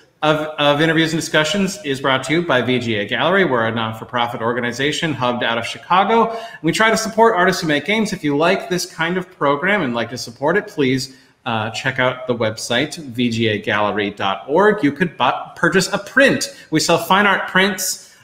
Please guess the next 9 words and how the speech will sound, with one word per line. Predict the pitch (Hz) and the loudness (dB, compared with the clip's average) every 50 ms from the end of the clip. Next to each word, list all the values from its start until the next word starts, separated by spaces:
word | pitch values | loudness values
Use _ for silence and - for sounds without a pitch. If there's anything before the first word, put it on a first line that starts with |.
| _ - | _ -2
uh, | 147 131 127 123 123 127 | 0 2 2 2 2 2
that | 127 135 131 | 2 2 2
are | 131 139 143 | 2 2 2
images, | 156 165 151 165 165 139 147 151 151 147 151 143 135 - - - - | 2 4 4 2 2 2 2 4 4 4 4 2 0 -4 -6 -8 -4
uh, | - 135 120 120 117 120 127 | -2 -2 0 0 -2 -2 -2
about | 135 120 117 160 147 151 151 143 147 139 | -4 -2 0 2 2 4 2 2 2 -2
or | 127 | -2
taken | 123 - 139 - 117 101 | -2 -2 -4 -6 -6 -8
from, | - - - 180 170 165 160 156 156 156 156 151 | -10 -4 0 2 4 4 4 4 2 0 -2 -2